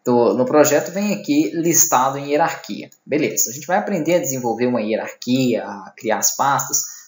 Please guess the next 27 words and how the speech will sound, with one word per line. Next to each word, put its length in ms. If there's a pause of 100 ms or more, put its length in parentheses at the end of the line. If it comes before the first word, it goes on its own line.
(120)
tudo 220
passo 340
a 120
passo. 340 (260)
Aqui 220
eu 80
já 160
tenho 160
uma 120
hierarquia, 960
é, 680 (140)
inserida, 600
criada, 460
só 220
que 80
a 40
única 200
coisa 200
que 100
eu 40
estou 360
vendo 500
é 60
o 80
meu 200
plano 640
e 480